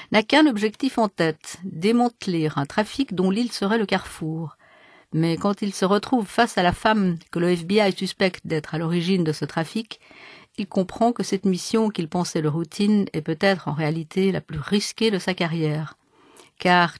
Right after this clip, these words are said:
Charity Ford, une ravissante jeune femme pleine de caractère, lui plaît tout de suite. Beaucoup trop. À tel point que lorsqu'il plonge le regard dans les splendides yeux bleus de Charity, il se prend à espérer que celle-ci est innocente.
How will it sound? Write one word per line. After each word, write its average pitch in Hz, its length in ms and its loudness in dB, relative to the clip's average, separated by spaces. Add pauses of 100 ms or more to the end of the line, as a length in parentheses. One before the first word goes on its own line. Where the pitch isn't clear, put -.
Charity 233 400 2
Ford, 185 380 0 (300)
une 180 140 0
ravissante 220 640 2
jeune 196 200 2
femme 175 380 0
pleine 202 300 -2
de 165 80 -2
caractère, 180 760 -4 (520)
lui 196 100 2
plaît 262 200 4
tout 254 140 -6
de - 80 -10
suite. - 520 -6 (480)
Beaucoup 196 400 0
trop. - 280 -4 (800)
À 156 100 0
tel 180 160 0
point 262 280 4
que 175 120 -2
lorsqu'il 170 420 -4
plonge 220 320 0
le 180 80 0
regard 185 360 4
dans 160 100 0
les 156 120 0
splendides 220 560 -2
yeux 180 220 -2
bleus 185 340 2
de 147 160 -4
Charity, 175 580 -4 (540)
il 190 140 -2
se 175 120 -2
prend 208 260 2
à 190 100 0
espérer 180 480 0
que 170 100 -6
celle-ci 156 340 -2
est 165 180 0
innocente. 165 760 0